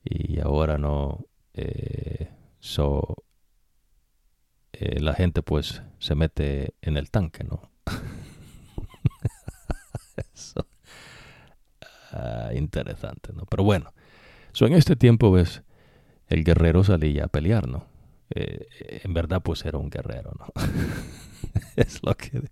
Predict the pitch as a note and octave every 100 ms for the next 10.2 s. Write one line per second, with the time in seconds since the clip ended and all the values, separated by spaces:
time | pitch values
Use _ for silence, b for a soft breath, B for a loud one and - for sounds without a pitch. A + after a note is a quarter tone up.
0 | B B B B - F#2+ - E2+ E2 D#2+
1 | D#2+ - E2 D#2+ - - - - - -
2 | B B B B B B B - D2+ E2+
3 | F2+ F#2+ F#2+ F2 F2 E2+ E2 E2+ D#2 D2+
4 | D2 - _ _ _ _ _ _ - -
5 | - C#2+ D2+ D#2 D#2 D#2 D2 D2 C#2+ C#2+
6 | C#2+ - - D#2 D#2 F2 - E2 E2+ -
7 | D#2 D2 C#2+ C#2 - D#2 D2 C#2+ D2 E2
8 | - G2 G#2 A2 F#2 E2+ D#2 - D#2 -
9 | - b b b b b b b - D2+
10 | C#2+ -